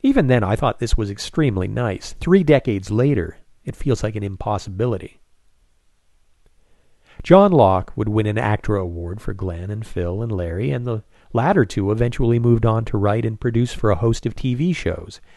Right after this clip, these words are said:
Kung Fu, The Legend Continues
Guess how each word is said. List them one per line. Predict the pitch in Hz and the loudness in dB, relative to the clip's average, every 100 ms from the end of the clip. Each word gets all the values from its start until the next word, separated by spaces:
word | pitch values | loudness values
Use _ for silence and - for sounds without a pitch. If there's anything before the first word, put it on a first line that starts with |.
| _ _ _ _ - | _ _ _ _ -2
Kung | 131 123 | 0 0
Fu, | 120 - 156 107 87 | -2 2 4 2 -2
The | 87 | -6
Legend | 90 98 101 95 | -6 -6 -6 -10
Continues | - 98 - 131 90 80 - - | -8 -6 -2 -2 -2 -8 -16 -20